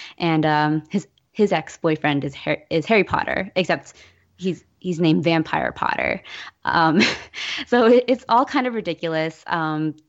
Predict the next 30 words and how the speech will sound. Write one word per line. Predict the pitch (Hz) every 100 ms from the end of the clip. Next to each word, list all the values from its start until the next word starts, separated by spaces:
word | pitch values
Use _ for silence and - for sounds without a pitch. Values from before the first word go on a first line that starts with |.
| -
My | 185
Immortal | 202 190 185 175
is | 170 160
the | - 165 139 _ _ _
title | - 175 165 160
of | 151
an | 151
Evanescence | 165 156 160 151 - 156
song, | - 147 147 151
and | 143
they | 151
make | 156 156 151
lots | 160 160 165
of | 156
references | 156 - 151 151 147 -
to | 165
all | 151
those | 151 151 139
emo | 175 160
punk | 156 - 151 -
bands | 156 156 147 147
from | 147 147 139 - - - -
the | -
early | 175 156
two | 156
thousands, | 151 139 143 147
like | 143 156
My | 160
Chemical | 151 170 151 151 156
Romance. | 151 147 143 147 143